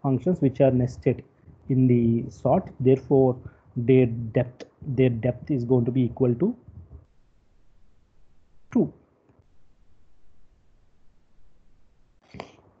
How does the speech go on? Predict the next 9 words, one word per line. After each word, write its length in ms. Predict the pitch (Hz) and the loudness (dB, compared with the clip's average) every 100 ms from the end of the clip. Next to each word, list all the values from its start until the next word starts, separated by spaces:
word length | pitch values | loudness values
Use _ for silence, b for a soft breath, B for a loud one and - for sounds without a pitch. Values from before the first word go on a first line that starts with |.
| _ _ _ - - - - | _ _ _ -18 -16 -20 -8
Now 220 | 170 190 202 | 2 4 4
there 220 | 160 175 | 6 6
is 180 | 185 180 | 6 6
a 220 | 185 185 | 6 4
declaration 600 | 147 151 175 180 175 170 | 0 0 4 4 4 2
here 380 | 135 147 196 - - - - - - - _ | 4 4 2 0 -14 -20 -20 -20 -20 -20 _
in 420 | 156 147 147 139 | -2 2 2 2
sort 380 | 127 143 151 151 | 0 2 2 2
value 560 | 135 135 139 147 147 | 2 4 4 4 2